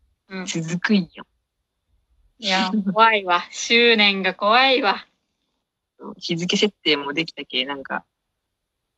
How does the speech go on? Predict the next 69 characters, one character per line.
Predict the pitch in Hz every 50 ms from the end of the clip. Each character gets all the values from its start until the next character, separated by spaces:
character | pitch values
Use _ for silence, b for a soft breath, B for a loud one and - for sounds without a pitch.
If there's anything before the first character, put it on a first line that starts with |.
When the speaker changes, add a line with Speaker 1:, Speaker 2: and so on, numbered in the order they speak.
| _ _
Speaker 2:
そ | _ - 151
の | 151 160
つ | - -
ぶ | 180 190 202
や | 220 226 226
い | 214 196
と | 202 196
る | 185 185
日 | 196 - 220
の | 214 220 226 214 170 147 - - _ _
こ | - - 175
と | - 185 190 202
を、 | 202 175 147 - _ _
え | -
ー | 196 - 247
な、 | 233 214
「二 | 214 - 151
千 | 151 - 185 175
二 | 165 165 165
十 | 165 190 185 170
年 | 160 147 131 - - _ _ _ _ _ _ _ -
四 | - 190
月 | 170 165 151 - 147
二 | 165 180
十 | 175 165 151
六 | 147 147 151 165
日、 | 160 160 156 - 156 143 - _ -
何 | 180 185 185 170
時 | 156 151
何 | 180 185 180 180
分 | - 160 151 151 147 147
に | 147 143
も、 | 143 143 131 - - _ _ _ _ _ _ _ _ _ _ _ _ _ -
こ | - - _ - -
の | 160 160 - _ -
自 | 156 156 - -
カ | - 180
プ | - 180
を | 170
好 | 170
き | - - 202
だ | 170 156
と | - 160
い | 151
う | 156
こ | - 170
と | 165 170 160
を | 151
つ | - - 170
ぶ | 156 170
や | 170 175 175
く | _ _ - -
た | 190 165
め | 175 180
に、 | 170 - 190 _ _ _ _ _ _
こ | - - 170
の | 160 160
ボ | - 185
ッ | 165 _
ト | - 170
は | 151 151 147
動 | 151 170
き | - -
続 | - 180 160 165 160
け | 165 165
ま | 175 190
す」 | 196 - - _ _ - -
っ |
て | 190